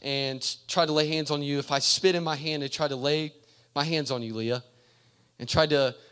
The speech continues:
say, "This is the will of the Lord. I'm gonna spit on you, Ariel, and hopefully God heals you." <laughs> And so Jesus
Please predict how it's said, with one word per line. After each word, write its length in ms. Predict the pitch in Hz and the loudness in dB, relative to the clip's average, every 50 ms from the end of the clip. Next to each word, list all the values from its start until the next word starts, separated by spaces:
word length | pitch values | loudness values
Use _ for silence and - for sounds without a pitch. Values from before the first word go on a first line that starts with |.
| - _ | -20 _
say, 240 | - - - 151 135 | -8 -2 0 0 2
"This 240 | 131 160 170 - 151 | 2 2 2 0 0
is 140 | 139 117 | -2 -2
the 80 | 135 123 | -2 -2
will 200 | 117 131 156 160 | 2 4 4 4
of 80 | 160 151 | 4 2
the 80 | 170 | 0
Lord. 320 | 160 139 123 113 104 98 - - - _ | 0 2 2 0 0 -2 -8 -14 -18 _
I'm 140 | - 151 151 | -6 -2 0
gonna 160 | 151 127 113 | 0 0 2
spit 340 | - - - - 175 170 160 | 2 2 2 4 2 2 4
on 200 | 165 165 165 160 | 2 2 2 0
you, 180 | 160 165 165 | -2 -2 -2
Ariel, 520 | 151 156 160 160 160 160 160 160 160 160 143 | 0 0 0 0 0 0 2 2 0 0 0
and 200 | 117 113 117 117 - _ _ _ _ _ _ _ _ _ _ - | -2 -4 -6 -10 -14 _ _ _ _ _ _ _ _ _ _ 2
hopefully 340 | - 151 175 - - 175 170 | 4 4 4 4 2 2 2
God 220 | 156 170 160 165 151 | 4 4 4 2 2
heals 320 | - 160 143 120 104 117 | 0 0 0 0 0 0
you." 120 | 110 110 - - | -2 -2 -2 -2
<laughs> 40 | - - - - - - - - - - - - - - - 214 220 208 208 - - - - - - - _ _ _ _ _ _ _ _ _ _ _ - | -4 -4 -10 -14 -18 -20 -20 -20 -20 -20 -20 -20 -20 -18 -16 -16 -16 -18 -20 -20 -20 -20 -20 -20 -20 -20 _ _ _ _ _ _ _ _ _ _ _ -4
And 140 | 160 165 | 0 2
so 440 | - - 190 185 180 175 175 180 170 | 4 6 6 8 8 8 8 6 4
Jesus 760 | 139 - - 190 214 220 202 - 196 185 180 175 - - - | 2 2 2 4 4 4 6 6 6 6 6 4 2 2 0